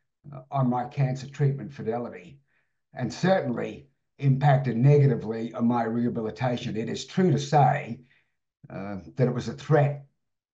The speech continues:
uh, certainly, uh, to my survival and to my rehabilitation. Uh,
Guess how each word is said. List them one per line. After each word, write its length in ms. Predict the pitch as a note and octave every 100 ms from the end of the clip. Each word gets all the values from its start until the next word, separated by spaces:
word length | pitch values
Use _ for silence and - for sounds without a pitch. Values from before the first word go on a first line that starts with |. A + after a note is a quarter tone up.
| _ G2+
uh, 180 | F#2
certainly, 640 | E2 - D3 - G2 - - _ _ _ _ _ _ -
uh, 140 | F#2 D2+ C#2 C#2 _ _ _ _ _ _ _ _ -
to 80 | A#2+
my 160 | A#2
survival 800 | A2 G#2+ A#2+ B2 B2 - - - _ _ - -
and 100 | G2
to 80 |
my 160 | A2 A2
rehabilitation. 960 | G#2+ A2+ G2 G#2 G2 G2+ F#2 - - - _ _ _ _ _ _ _ _ _ _
Uh, 80 | -